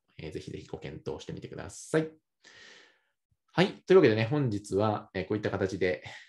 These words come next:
締めくくりたいなと思います。えー、大阪からの挑戦状企画、ちょっとね、なんかいつもと違って面白いなと思われた方は、えー、ぜひこの後高評価ボタン、あるいはコメント欄でね、「あ、よかったよ」というところね、教えていただけると嬉しいです。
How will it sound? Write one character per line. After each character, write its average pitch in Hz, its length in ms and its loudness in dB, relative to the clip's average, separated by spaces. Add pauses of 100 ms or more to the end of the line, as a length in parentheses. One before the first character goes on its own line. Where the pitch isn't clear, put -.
(120)
締 131 100 -8
め 117 60 -6
く - 100 -20
く - 20 -16
り 101 80 -10
た 92 100 -6
い 80 60 -8
な 80 100 -12
と - 220 -14
思 87 140 -8
い 78 60 -8
ま - 80 -10
す。 - 400 -20
え 82 400 -8
ー、 - 60 -8
大 123 40 -4
阪 127 100 -4
か 95 60 -2
ら 90 60 -2
の 76 120 -6
挑 104 140 -2
戦 110 140 -2
状 101 120 0
企 85 220 -8
画、 - 160 -6 (380)
ち - 80 -12
ょ 202 40 0
っ - 20 0
と - 80 -4
ね、 87 140 -4
な 117 100 -8
ん - 20 -6
か 123 80 -2
い 123 60 0
つ 123 80 -4
も 85 140 -2
と 80 100 -8
違 78 60 -4
っ - 20 -8
て - 120 -10
面 127 120 -2
白 143 140 -2
い 117 40 -4
な 82 100 -8
と - 120 -16 (180)
思 127 140 -2
わ 139 60 2
れ 135 80 -4
た - 80 -2
方 156 180 -4
は、 101 240 -2 (140)
え 98 60 -8
ー、 - 20 -4
ぜ 117 80 -4
ひ 110 80 -10
こ 101 100 -6
の 98 80 -2
後 95 120 -6
高 120 200 0
評 127 140 2
価 117 100 0
ボ - 100 -4
タ 90 100 -6
ン、 - 100 -12 (260)
あ - 80 -8
る 139 60 2
い - 20 4
は 104 80 2
コ 110 80 -4
メ 110 80 0
ン 110 60 -2
ト - 80 0
欄 85 120 -6
で - 60 -12
ね、 92 220 -10 (340)
「あ、 117 60 -2
よ 135 80 4
か 131 60 0
っ - 60 -6
た - 80 -4
よ」 90 140 -2
と - 80 -4
い 80 60 -8
う - 20 -10
と 80 80 -6
こ 80 80 -6
ろ 76 80 -6
ね、 90 200 -14 (120)
教 - 60 -18 (100)
え 85 60 -2
て 92 80 -6
い 85 60 -10
た 92 60 -6
だ 82 120 -4
け - 80 -8
る - 80 -10
と - 260 -10
嬉 82 200 -10
し - 20 -16
い - 60 -18
で - 100 -18
す。 - 240 -20